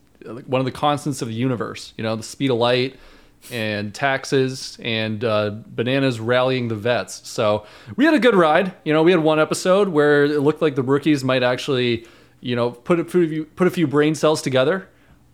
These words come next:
um, like I just didn't do in formulating that sentence. But, uh, now Bananas is here, and Nani is too, and, um, you know, we're gonna see a vet steamroll, I think. It's really just, like, carve it in stone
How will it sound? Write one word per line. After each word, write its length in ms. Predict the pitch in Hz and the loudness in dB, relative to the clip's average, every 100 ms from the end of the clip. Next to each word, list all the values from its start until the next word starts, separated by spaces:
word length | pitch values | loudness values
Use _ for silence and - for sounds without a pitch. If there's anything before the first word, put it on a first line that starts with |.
| _ - | _ -10
um, 360 | 123 117 113 117 | -6 -4 -4 0
like 180 | 131 135 | 2 2
I 100 | 131 | 0
just 320 | 135 131 127 | 0 -4 -2
didn't 220 | 147 151 | 0 0
do 260 | 131 131 156 _ _ _ _ | 0 -2 -2 _ _ _ _
in 400 | 123 120 113 110 - _ _ | -6 -4 -2 -4 -10 _ _
formulating 600 | - 131 131 127 123 120 | -8 -4 -2 0 0 0
that 160 | 117 104 | -2 -4
sentence. 500 | - 120 127 147 - | -4 -6 -4 -8 -10
But, 520 | 143 123 123 117 - | -6 0 2 2 -2
uh, 300 | 147 117 113 | -2 0 0
now 180 | 123 175 | 0 -4
Bananas 360 | 175 180 180 165 | -2 -4 -4 -6
is 100 | 151 | -6
here, 380 | 170 170 165 175 | -2 -2 -4 -6
and 600 | 123 123 127 123 123 - - _ _ _ 143 | -6 -4 -4 -4 -6 -10 -18 _ _ _ -6
Nani 280 | 147 156 | -2 0
is 140 | 143 131 | -2 -2
too, 460 | 147 143 143 135 - | -2 0 0 -2 -8
and, 360 | 120 120 123 | -6 -4 -2
um, 460 | 127 127 131 131 131 _ _ _ _ - - - _ _ _ - | 0 2 2 -2 -6 _ _ _ _ -20 -20 -20 _ _ _ -4
you 100 | 139 | 2
know, 120 | 208 | 2
we're 60 | 185 | 2
gonna 120 | 202 | 0
see 160 | - 208 | 0 0
a 40 | |
vet 160 | 175 202 | 2 0
steamroll, 480 | - 220 202 107 - - | -2 -4 0 -2 -2 -10
I 40 | |
think. 260 | 123 123 123 | -4 -4 -4
It's 140 | 117 147 | -6 -2
really 140 | 147 147 | -2 -2
just, 200 | 143 185 | -2 2
like, 260 | 151 135 - - - | 2 0 -14 -20 -2
carve 240 | 160 170 | 0 2
it 60 | 170 | 2
in 100 | 170 | 0
stone 460 | - 170 180 107 | 0 2 2 0